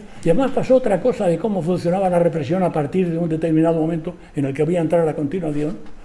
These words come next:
y es que yo era ya vocal provincial del Sindicato del Metal de Madrid, y habíamos conseguido que a ese nivel, que era una cierta proeza, en las elecciones del sesenta y seis hubiera veintisiete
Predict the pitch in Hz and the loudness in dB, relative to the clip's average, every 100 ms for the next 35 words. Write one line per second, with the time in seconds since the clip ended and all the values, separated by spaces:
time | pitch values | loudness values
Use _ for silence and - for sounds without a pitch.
0 | - - - - 180 247 - 226 220 220 | -20 -20 -20 -4 2 2 2 4 4 2
1 | - - - - 151 214 220 196 220 175 | -12 -18 -20 -6 0 2 4 2 2 0
2 | 165 208 185 185 165 151 123 285 233 156 | 0 -2 2 2 4 2 2 -2 0 -2
3 | 123 156 135 175 185 175 165 151 143 175 | -4 -4 -2 -2 0 0 2 0 0 -2
4 | 160 147 151 220 - - - - - - | -2 -2 -2 -2 -6 -16 -20 -20 -20 -20
5 | - - - - - 160 180 262 - 233 | -20 -20 -20 -20 2 4 4 2 0 -2
6 | - 196 220 208 214 214 - - - - | 0 0 2 2 0 -4 -14 -20 -20 -6
7 | 143 196 - 214 190 214 214 214 - - | 2 2 4 4 8 6 6 -2 -12 -20
8 | - 135 131 156 143 135 147 151 170 165 | -8 -4 0 2 2 2 -2 -4 -2 0
9 | 175 170 175 - - - 160 165 - 147 | -2 -2 -6 -8 -20 -4 0 0 0 -4
10 | 147 185 233 185 175 - 156 196 240 233 | -4 -4 -2 0 0 -2 -6 -2 -4 -2
11 | 196 160 226 190 185 - - - - - | -6 -2 -2 -2 -6 -16 -18 -18 -18 -20
12 | - - 147 190 208 214 147 165 156 143 | -20 -2 2 2 2 2 2 4 2 0
13 | 139 - 208 - 180 202 | -6 0 0 2 -4 -4